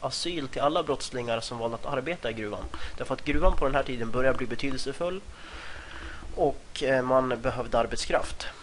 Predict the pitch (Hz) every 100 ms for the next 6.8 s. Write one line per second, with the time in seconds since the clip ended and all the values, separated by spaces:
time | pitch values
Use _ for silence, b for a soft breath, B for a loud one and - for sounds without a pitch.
0 | B B B - 131 143 - 147 127 123
1 | 123 123 131 123 - - 185 - 180 143
2 | 120 117 190 - 139 127 127 127 - 139
3 | 131 127 123 123 - 123 - - 127 117
4 | 170 180 113 95 98 95 92 - 147 180
5 | 170 156 135 - 139 - 131 123 - 123
6 | 117 - 127 113 120 123 139 165